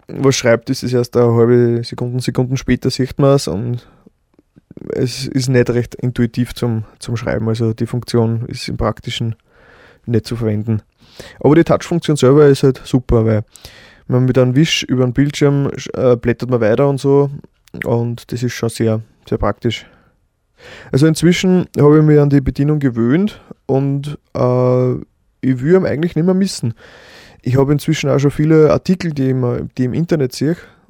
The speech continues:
vor allem auf, auf Gamasutra und so Geschichten und irgendwelche, äh, sch-, ent-, äh, spielemäßigen, ähm, ähm, Artikel sind, mehrseitige, dann kopieren wir die raus als P D F und schmeißt auf den Reader und tust dann nachher in Ruhe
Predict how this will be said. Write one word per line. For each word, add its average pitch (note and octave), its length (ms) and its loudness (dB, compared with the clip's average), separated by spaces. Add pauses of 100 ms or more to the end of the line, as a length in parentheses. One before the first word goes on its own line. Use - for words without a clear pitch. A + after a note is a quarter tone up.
vor - 140 2
allem B2+ 80 4
auf, B2 240 2
auf A#2+ 160 -2
Gamasutra B2 600 -2
und A#2+ 100 -4
so B2+ 80 -4
Geschichten C#3+ 340 -4
und B2+ 140 -4
irgendwelche, B2 500 -2 (800)
äh, B2 160 -2
sch-, A2 140 -6
ent-, B2 240 -6
äh, A#2+ 260 0
spielemäßigen, A#2+ 1040 -2 (120)
ähm, A#2 600 -6 (520)
ähm, A#2 440 -6
Artikel E3 400 -6
sind, B2 240 -4
mehrseitige, C3+ 640 0 (520)
dann C3 540 0
kopieren D3 400 2
wir D#3+ 80 2
die C#3+ 80 2
raus B2+ 240 2
als D#3 100 -8
P C3+ 120 -2
D A#2+ 220 2
F - 260 -2
und B2 460 -10
schmeißt - 380 -4
auf C3 120 -2
den C3 100 -2
Reader C#3+ 280 0
und C#3 100 -4
tust - 200 -8
dann C3 420 -2
nachher B2 280 -2
in C3 80 -4
Ruhe C#3+ 440 4